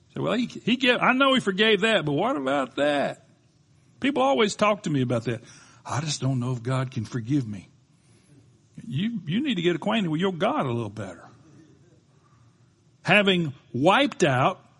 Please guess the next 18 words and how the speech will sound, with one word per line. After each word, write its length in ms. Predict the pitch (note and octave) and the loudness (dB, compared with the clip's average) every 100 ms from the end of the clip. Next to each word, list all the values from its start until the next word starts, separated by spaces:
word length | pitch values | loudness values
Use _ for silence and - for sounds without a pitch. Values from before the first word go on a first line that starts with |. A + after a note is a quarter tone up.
| _ _ _ _ _ _ | _ _ _ _ _ _
the 80 | C3+ | -4
handwriting 840 | A2 F3 B3+ C4 F#3+ F3 F#3 G3 | 0 2 4 4 4 4 2 -2
of 200 | - D#3+ | -2 -2
requirements 880 | D3 C#3+ - G#3+ G3 C3 B2+ - - - _ _ _ - | -2 -4 0 2 2 0 -4 -10 -12 -14 _ _ _ 0
that 200 | E3+ D#3+ | 0 2
was 200 | D3+ B2 | 0 0
against 540 | B2 G#3+ C4+ - - | 0 2 2 0 -6
us, 400 | G2+ G#2 - - _ _ _ _ - | -8 -8 -12 -12 _ _ _ _ 2
which 240 | F#3+ - | 2 2
was 180 | F3 C#3+ | 0 0
contrary 880 | - G#3 D4+ D4 A3 G3+ F#3+ F#3 E3 - | 0 2 2 2 2 4 4 2 0 0
to 260 | D#4+ D#4+ | 4 4
us, 460 | C#3+ A2 A#2+ - - _ _ _ _ _ _ | 2 -2 -6 -8 -10 _ _ _ _ _ _
and 120 | A2 A2 | -6 -2
he 160 | D#3+ | 0
has 240 | D3+ B2 - | 0 -2 -4
taken 400 | F3 F3 F3 E3+ | 0 0 0 -4
it 160 | D#3 | -6